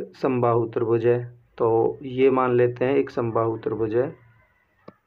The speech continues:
क्या बोला है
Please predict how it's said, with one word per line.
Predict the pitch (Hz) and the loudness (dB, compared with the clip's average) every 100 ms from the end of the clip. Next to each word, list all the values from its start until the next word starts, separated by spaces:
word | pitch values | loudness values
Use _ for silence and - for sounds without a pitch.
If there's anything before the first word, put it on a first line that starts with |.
| _ - - - - - - _ _ _ _ _ _ _ _ _ _ _ _ _ _ _ _ _ _ _ - - _ _ _ _ - - _ - | _ -20 -20 -20 -20 -20 -20 _ _ _ _ _ _ _ _ _ _ _ _ _ _ _ _ _ _ _ -20 -20 _ _ _ _ -20 -20 _ 0
क्या | 147 | 2
बोला | 143 151 147 | 4 4 4
है | 143 175 | 2 0